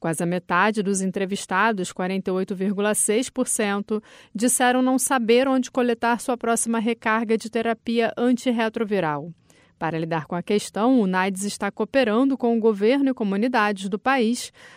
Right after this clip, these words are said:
para oferecer o apoio necessário às pessoas que vivem com H I V e que correm o risco de ficar sem seus medicamentos nos próximos dez a quatorze dias.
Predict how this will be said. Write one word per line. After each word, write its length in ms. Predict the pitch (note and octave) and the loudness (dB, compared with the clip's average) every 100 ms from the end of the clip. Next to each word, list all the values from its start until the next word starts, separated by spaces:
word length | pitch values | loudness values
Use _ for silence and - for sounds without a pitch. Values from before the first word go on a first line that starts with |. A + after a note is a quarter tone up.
| - | -2
para 220 | - C4+ | 2 4
oferecer 480 | C#4 C#4+ C4+ - C#4 | 4 2 2 2 2
o 80 | C#4 | 2
apoio 320 | C4 C4+ C4+ | 0 2 2
necessário 680 | C4 C4 B3 B3 C4 B3 C4 | 2 2 0 0 2 2 2
às 120 | B3+ | 0
pessoas 440 | B3+ B3 B3+ B3 | -2 0 0 0
que 160 | - B3+ | 0 -2
vivem 320 | A3+ A#3 A#3 | 0 0 0
com 140 | A3 A3+ | 0 0
H 300 | A3+ G#3+ A3+ | 0 2 0
I 60 | |
V 320 | A#3+ A3 A#3+ C4+ _ _ - | 2 4 4 0 _ _ -10
e 80 | B3+ | -4
que 100 | D#4+ | -4
correm 460 | - B3 D#4+ C#4 | 2 4 4 4
o 100 | C4+ | 4
risco 340 | A3 A#3 - A3 | 4 2 -2 -4
de 140 | A#3 | -4
ficar 420 | - A#3 A#3 B3 | -4 -4 0 0
sem 200 | - A#3+ | 0 -2
seus 240 | - B3 A3+ | 0 0 2
medicamentos 840 | A#3 A3 - A#3+ A3 B3 A#3+ G#3+ | 0 -2 -4 0 2 0 -2 -2
nos 180 | A#3 - | -2 -2
próximos 600 | G3+ F#3+ - G#3 G#3 G3+ | -2 -2 -2 -4 -2 -2
dez 340 | G#3+ A#3+ A#3+ | 0 0 0
a 80 | A#3+ | -2
quatorze 480 | A#3+ A3+ A#3 G#3+ G#3+ | -4 0 0 0 -2
dias. 640 | D#3 D3 D3+ C#3 - | -4 -6 -6 -6 -10